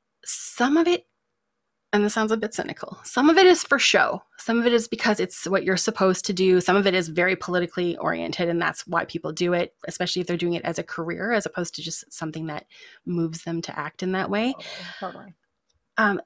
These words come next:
Speaker 1: sacred activism is when we take the time to tap into the things that matter most to us. Now, I think what happened last year is so much happened around the world that people were actually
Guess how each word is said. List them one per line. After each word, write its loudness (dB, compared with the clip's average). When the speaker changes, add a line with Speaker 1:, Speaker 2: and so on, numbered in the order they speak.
Speaker 1:
sacred -2
activism -2
is -2
when 0
we 0
take -4
the -4
time 0
to -4
tap -2
into -2
the -4
things -2
that -4
matter -2
most -4
to -10
us. -16
Now, 0
I -4
think -2
what -2
happened 0
last 0
year -2
is -6
so 0
much 0
happened 0
around 2
the 0
world 0
that -10
people -6
were 0
actually -2